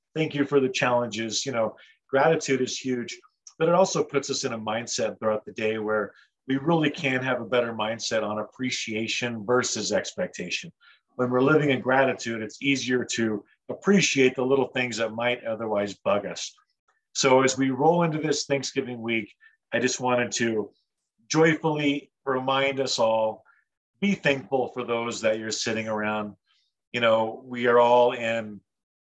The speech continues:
uncertain times with a whole bunch of different aspects of our world right now. And it's just nice not to take those for granted. Just take a little special moment. And I promise you, this will be one of the most special Thanksgivings you've ever had. But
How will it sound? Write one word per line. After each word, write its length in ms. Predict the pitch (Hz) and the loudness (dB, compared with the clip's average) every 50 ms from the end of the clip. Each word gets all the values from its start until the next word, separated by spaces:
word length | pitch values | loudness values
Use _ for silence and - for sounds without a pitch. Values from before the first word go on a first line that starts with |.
| _ _ _ _ _ - _ - | _ _ _ _ _ -20 _ 2
uncertain 760 | 156 180 185 180 160 - - 165 165 175 175 165 160 160 151 | 2 2 2 2 0 0 2 2 4 2 2 0 -6 -6 -6
times 640 | - 139 139 143 143 143 143 139 135 127 - - - | -4 -2 0 2 2 2 0 -2 -4 -6 -8 -6 -4
with 180 | 131 120 - - | -6 -6 -2 0
a 120 | 135 117 | 0 0
whole 340 | 110 123 147 165 165 160 160 | 0 2 2 4 4 4 4
bunch 260 | 151 151 147 143 - | 2 0 0 0 -4
of 60 | 135 | -2
different 280 | 131 143 131 135 127 127 | -2 -2 -2 -2 -6 -4
aspects 420 | 127 127 127 - - 123 120 - | -4 -4 -6 -4 -6 -6 -6 -4
of 80 | - 120 | -6 -4
our 140 | 120 117 117 | -2 -2 2
world 260 | 120 123 123 120 110 | 4 4 4 4 4
right 200 | 113 117 113 113 | 0 -2 -2 0
now. 320 | 110 113 113 110 110 107 - _ - - - - - - - - - _ _ | -2 -2 -2 -2 -2 -4 -6 _ -20 -20 -20 -20 -20 -20 -20 -20 -20 _ _
And 140 | 127 123 120 | -2 0 2
it's 160 | 123 120 - | 2 0 2
just 220 | - 131 - - 123 | 0 0 0 0 -2
nice 320 | 120 117 120 117 - - | 0 0 0 -2 -2 -2
not 180 | 127 117 117 - | -2 -2 -2 -4
to 60 | - | -10
take 240 | - - 117 113 - | -8 -6 -6 -4 -4
those 160 | 117 104 - | -4 -6 -4
for 140 | - 117 107 | -4 -6 -4
granted. 480 | - 110 107 107 104 - 123 110 104 | -2 0 -2 -2 -2 -4 -6 -6 -4
Just 240 | 113 107 - - - _ - - _ _ _ _ _ | -4 -6 -6 -6 -12 _ -20 -20 _ _ _ _ _
take 220 | - - 208 - - | 0 0 0 2 2
a 40 | 247 | 2
little 220 | 254 240 226 208 | 4 6 6 6
special 500 | - - - 160 160 156 151 160 147 123 | 4 4 2 2 2 2 2 0 0 -2
moment. 400 | 120 120 123 131 131 117 110 104 | 0 0 0 0 0 -2 -6 -6
And 80 | 104 107 | -6 -8
I 40 | |
promise 440 | - - - 143 147 147 139 127 - | -6 -2 0 0 0 0 -2 -4 -6
you, 60 | - | -8
this 220 | 113 110 110 - - | -8 -8 -8 -8 -6
will 80 | 110 | -4
be 180 | 104 117 117 113 | -2 -2 -2 -2
one 160 | 107 117 117 | -2 -2 -2
of 60 | 120 | -2
the 60 | 117 117 | -4 -4
most 420 | 113 113 110 107 - - - - _ - _ _ _ _ _ | -4 -4 -4 -4 -4 -6 -8 -10 _ -20 _ _ _ _ _
special 540 | - - - - 139 131 127 - 151 135 117 | -8 -8 -2 0 0 0 2 2 2 0 0
Thanksgivings 760 | - - 120 117 113 - - - 117 120 113 123 117 107 98 110 | 0 -4 -4 -4 -4 -6 -4 -2 -2 -2 -2 -2 -4 -4 -4 -4
you've 160 | 113 107 110 | -2 2 2
ever 200 | 110 104 104 98 | 2 2 2 -2
had. 380 | 92 104 117 117 113 110 98 | -2 -2 0 0 0 -2 -2
But 180 | - 113 110 - | -4 -8 -8 -8